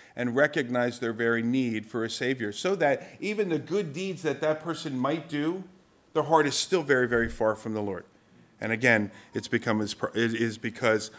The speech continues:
of pride. As long as a person persists in their pride, continues to remain in rebellion against God, there's no good thing they can do to make them right in the eyes of the Lord. Amen?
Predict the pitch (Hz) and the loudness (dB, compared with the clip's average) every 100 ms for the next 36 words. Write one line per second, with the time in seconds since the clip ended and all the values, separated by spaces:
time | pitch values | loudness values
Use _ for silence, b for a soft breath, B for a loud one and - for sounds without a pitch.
0 | B - 104 - 117 104 107 143 143 170 | B -8 -6 0 2 4 0 2 2 4
1 | 160 143 - 156 143 - 127 131 120 - | 2 0 -2 2 2 2 -2 -2 -4 0
2 | 143 135 - B B - 113 117 113 - | 0 -2 -6 B B -12 -4 -2 -2 0
3 | 120 117 117 113 - 110 - 151 160 147 | 4 6 4 0 -6 -8 -2 -2 0 -2
4 | - 131 120 123 120 117 110 110 107 113 | -2 -4 -2 -2 0 -2 -4 -4 -2 2
5 | 117 117 110 - B B 107 113 110 107 | 2 2 0 -4 B B -4 0 -2 0
6 | 117 104 101 117 113 120 131 151 139 110 | 0 0 0 -2 -2 0 0 2 2 2
7 | 113 113 107 104 110 98 98 95 92 b | -2 0 -2 -2 -6 -4 -4 -4 -8 b
8 | b b b 117 110 107 110 104 104 101 | b b b -2 0 0 0 2 2 2
9 | 95 B B B 98 101 101 101 101 107 | -2 B B B -6 -2 0 0 0 -4
10 | 98 98 98 85 - - - 101 110 127 | -2 -2 -2 -6 -14 -18 -8 -2 2 2
11 | 156 | 2